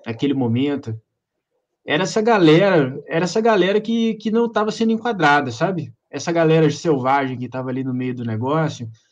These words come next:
foram eles que foram capazes de produzir o, as táticas e, e, e produzir aqueles momentos de, que conseguiram fazer com que fugisse do controle do Estado o suficiente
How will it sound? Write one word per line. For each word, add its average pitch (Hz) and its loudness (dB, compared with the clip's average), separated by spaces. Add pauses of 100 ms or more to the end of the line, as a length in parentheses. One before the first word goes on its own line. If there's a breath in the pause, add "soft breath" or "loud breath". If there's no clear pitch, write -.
(140 soft breath)
foram 190 4
eles 233 6
que 214 -2
foram 214 0
capazes 185 0
de 196 -2
produzir 208 2 (880)
o, 202 -2 (440)
as 170 -2
táticas 185 2
e, 180 0
e, 190 0
e 175 -2
produzir 220 2
aqueles 220 0
momentos 214 2
de, 190 -2 (220)
que 214 -4
conseguiram 226 2
fazer 196 4
com 220 0
que 226 -2
fugisse 220 0
do 226 0
controle 202 2
do 185 -2
Estado 185 2
o 226 2
suficiente 202 2